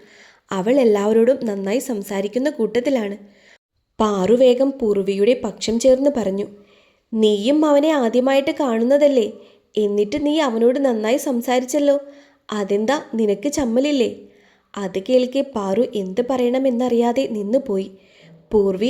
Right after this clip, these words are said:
അപ്പോഴും നിശബ്ദയായിരുന്നു. "ഉം, അത് വിട്, ഇതൊക്കെ എടുത്ത് വേഗം ടേബിളിൽ കൊണ്ടുവെക്ക്, ഞാൻ ചെന്ന് അവരെയൊക്കെ ഭക്ഷണം കഴിക്കാൻ വിളിച്ചിട്ട് വരാം." അതും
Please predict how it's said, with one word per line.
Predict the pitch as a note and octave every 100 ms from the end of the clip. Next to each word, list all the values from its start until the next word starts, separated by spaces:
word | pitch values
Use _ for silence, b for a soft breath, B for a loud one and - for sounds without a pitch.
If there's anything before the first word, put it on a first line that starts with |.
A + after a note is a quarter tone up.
| -
അപ്പോഴും | A3 - G#3+ A#3+ C4+
നിശബ്ദയായിരുന്നു. | A3+ - G3 B3+ C4+ G#3 G3 G3+ G3+ - B B _ -
"ഉം, | A#3+ C4+ C4+ -
അത് | G3 G3
വിട്, | C#4+ B3+ A#3 - B B -
ഇതൊക്കെ | G#3 F#3+ F#3+ C#4+
എടുത്ത് | C#4 A#3+ C#4+
വേഗം | B3+ A3 B3 B3+
ടേബിളിൽ | A3+ G3 F#3+ A3+ C#4+
കൊണ്ടുവെക്ക്, | C4+ A#3+ C#4 A3 - G#3 B B B -
ഞാൻ | G#3 F#3 G#3+
ചെന്ന് | B3 C4+ C4+ C#4+
അവരെയൊക്കെ | G3+ F#3+ A3 C4 D4
ഭക്ഷണം | A3+ G3 - B3+
കഴിക്കാൻ | C4+ C#4 C#4+ C#4+
വിളിച്ചിട്ട് | A#3 G3 A#3 A#3+
വരാം." | B3 G3 - - b b b b
അതും | G3 F#3